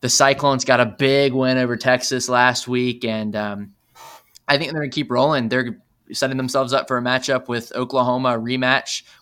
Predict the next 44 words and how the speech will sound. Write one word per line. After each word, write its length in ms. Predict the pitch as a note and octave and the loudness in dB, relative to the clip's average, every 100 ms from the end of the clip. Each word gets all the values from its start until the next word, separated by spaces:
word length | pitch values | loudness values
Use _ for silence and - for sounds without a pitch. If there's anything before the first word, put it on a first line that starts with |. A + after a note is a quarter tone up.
| - | -10
with 200 | A#2 A2 | -8 -6
the 80 | A#2+ | -6
Sooners 400 | - C3 B2+ B2 | -4 -4 -4 -4
in 60 | |
the 60 | B2+ | -4
Big 180 | A2+ A#2+ | -6 -4
twelve 220 | B2+ A#2 | -2 -2
championship 560 | - A#2 A#2 C3 - - | -2 -6 -6 -8 -10 -4
game, 260 | C3 C3 | -2 -2
and 140 | A#2 A2 | -4 0
possibly 360 | A#2 A#2 B2+ | 0 0 -4
a 40 | A2+ | -6
bit 160 | A#2 | -6
at 80 | A2+ | -6
the 60 | A2+ | -6
New 100 | A2+ | -4
Year's 220 | A#2 A2 | -6 -4
Six. 260 | C3 B2+ | -4 -2
So, 200 | - A2 G2+ - - _ _ - | -4 -6 -8 -18 -20 _ _ -6
I 80 | |
think 180 | A2+ B2+ | -2 -2
they're 100 | A#2+ | -2
just 180 | A#2+ A#2 | -4 -4
on 80 | A#2 | -4
a 60 | |
runaway 360 | A2+ A2+ A#2 A2+ | -2 -2 -2 -4
freight 460 | A2 _ - B2 A#2 | -6 _ -6 -6 -4
train. 340 | B2+ A#2+ A#2+ | -4 -4 -4
Matt 240 | A2+ A2 | -2 -2
Campbell 240 | - A#2+ A#2 | -2 -4 -4
is 100 | A2+ | -6
setting 220 | B2 A#2+ | -6 -4
himself 360 | A2+ G#2+ A#2 A2+ | -6 -4 -6 -4
up 160 | A#2+ - | -6 -4
for 80 | |
another 200 | A2 A2 | -6 -4
big 320 | G#2 A2 G#2 G#2 | -6 -6 -8 -6
payday. 540 | A2 A2 G#2+ G#2+ G#2 _ _ _ _ | -4 -4 -2 -4 -6 _ _ _ _
So 160 | - A2 | -10 -4
I'm 140 | A2 A#2 | -2 0
gonna 120 | A2+ | -2
go 120 | A2 | -4
the 80 | A2 | -4
Cyclones. 800 | - A2 G#2+ G#2+ G2+ G#2 G#2 - | -2 -2 -2 -6 -6 -6 -10 -14